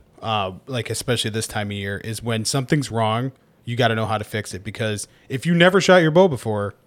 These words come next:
and, like, before you go out to hunt, I mean, I'm sure you did a little bit, right? But, uh, you wanna know how to make those adjustments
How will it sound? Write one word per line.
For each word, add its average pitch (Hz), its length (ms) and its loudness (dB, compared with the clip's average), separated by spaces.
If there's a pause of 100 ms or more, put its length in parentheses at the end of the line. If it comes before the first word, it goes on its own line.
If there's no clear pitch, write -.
(120)
and, 139 200 2
like, 131 260 0
before 135 320 -2
you 127 100 0
go 131 120 2
out 131 160 4
to 117 80 0
hunt, 120 320 2
I 127 80 -4
mean, 120 140 0
I'm 107 100 -4
sure 117 200 -4
you 107 80 -6
did 110 200 0
a 110 40 -2
little 117 220 4
bit, 95 160 0
right? 104 240 0 (440)
But, 117 280 0
uh, 104 300 4 (1080)
you 160 180 4
wanna 190 220 8
know 170 120 6
how 160 100 8
to 156 80 4
make 156 200 4
those 139 180 4
adjustments 120 640 0